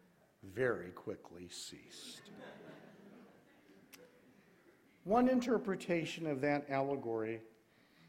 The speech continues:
is that sometimes you have to trick the drummer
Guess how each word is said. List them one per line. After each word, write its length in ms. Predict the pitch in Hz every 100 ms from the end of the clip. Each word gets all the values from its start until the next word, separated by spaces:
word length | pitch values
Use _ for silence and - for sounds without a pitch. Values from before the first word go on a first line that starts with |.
| _
is 160 | 180 175
that 200 | 208 196
sometimes 1000 | - 247 277 269 - 233 202 202 190 160
you 120 | 151 -
have 340 | 226 190 - -
to 100 | 175
trick 400 | - - 180 175 - -
the 140 | 156
drummer 600 | 151 131 135 143 120 92